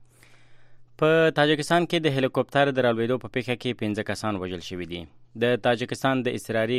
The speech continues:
کمیټې یوې ویاندې امیده یوسفوا ویلي دي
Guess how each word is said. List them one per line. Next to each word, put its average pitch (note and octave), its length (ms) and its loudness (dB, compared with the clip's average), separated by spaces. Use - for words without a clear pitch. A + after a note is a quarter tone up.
کمیټې A2 340 -4
یوې A2+ 260 0
ویاندې A2+ 440 0
امیده A#2 320 2
یوسفوا A#2+ 520 0
ویلي A#2+ 340 2
دي B2 80 -2